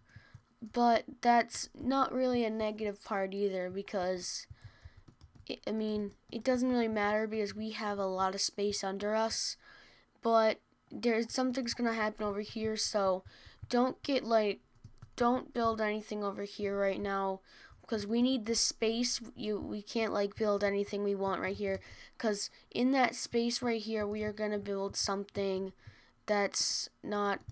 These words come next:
that's, um, you guys won't expect. Well, you guys sometimes, you, well, you guys might expect it, but right there, you guys are probably just n-, wanting to know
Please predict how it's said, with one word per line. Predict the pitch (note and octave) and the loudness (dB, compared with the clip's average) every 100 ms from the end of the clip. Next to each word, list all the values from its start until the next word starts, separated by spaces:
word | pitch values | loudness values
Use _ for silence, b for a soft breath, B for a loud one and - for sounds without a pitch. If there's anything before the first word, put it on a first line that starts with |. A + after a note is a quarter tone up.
| C4+ | -6
that's, | G#3+ G3+ - - | -2 -2 -4 -2
um, | G3+ G3 F#3+ - | 0 0 -4 -8
you | G#3 | -6
guys | G3+ G3+ G3 | 0 0 0
won't | G3 F#3+ | -2 -2
expect. | F3+ - F3 - - - B B B | -4 -4 -2 -4 -8 -14 B B B
Well, | B3 | 2
you | B3+ B3+ | 2 4
guys | B3 B3 | 4 4
sometimes, | - C4 C4 B3+ C4+ A3+ G3+ | 4 4 2 2 0 0 -2
you, | G3+ - | -8 -12
well, | - - - B3 - | -14 -6 0 0 0
you | A#3 A#3+ | -4 2
guys | A#3+ A3+ A3 | 4 4 0
might | G#3+ G#3 - - - - | -2 -2 -4 -12 -20 -10
expect | G3+ - G3 F#3 - | -4 -2 -2 -4 -4
it, | F#3 F3+ - b b b b b | -4 -4 -6 b b b b b
but | F#3+ G3+ G3+ F#3+ - - - - - _ - - - - - - B B B - | 0 4 6 4 2 -6 -20 -20 -20 _ -20 -20 -20 -20 -20 -20 B B B -2
right | A#3 B3+ B3 | 2 2 2
there, | A#3 A3+ G#3+ | 2 4 2
you | G3+ | -2
guys | G#3 G#3 G3+ | 0 0 0
are | G3+ | -4
probably | - G#3 G#3+ A3 G#3+ G3+ | 0 2 2 0 -2 -2
just | G3 F#3+ - - - _ - | -4 -2 -4 -6 -18 _ -12
n-, | - G#3+ G#3+ | -6 -4 -4
wanting | - G#3 G#3 G#3 G#3 G3+ | -4 -2 0 2 0 -2
to | G3+ | -2
know | G3 F#3+ F#3 F3+ F#3 | -2 0 0 -2 -4